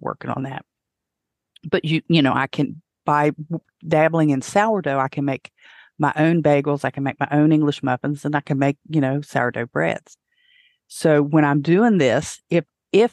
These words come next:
I'm doing it before, like, we've got a guy coming in, he won't, he probably won't eat it though. He's gonna run a, a race locally, and I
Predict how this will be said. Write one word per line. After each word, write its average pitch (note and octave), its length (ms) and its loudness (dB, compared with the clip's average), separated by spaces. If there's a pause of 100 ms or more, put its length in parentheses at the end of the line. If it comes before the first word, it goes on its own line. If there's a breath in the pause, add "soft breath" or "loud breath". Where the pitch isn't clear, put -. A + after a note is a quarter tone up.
I'm F#3 240 0
doing E3 240 0
it - 120 -2
before, D3 400 -2
like, D3+ 300 -2
we've F3 180 -2
got D#3+ 160 0 (220)
a D3 120 2
guy C#3+ 220 0
coming D#3 280 0
in, C3+ 260 0 (140)
he A3 220 0
won't, F3 320 2
he - 200 -6
probably E3+ 440 2
won't C#3 200 0
eat E3 120 2
it D3 100 -4
though. C3+ 140 -2
He's - 180 -4
gonna C#3+ 240 0 (220)
run D3 200 2
a, D3 120 -2 (120)
a D#3 80 -4
race D3 520 0 (240)
locally, C#3 400 0
and C3+ 100 0
I C#3 100 0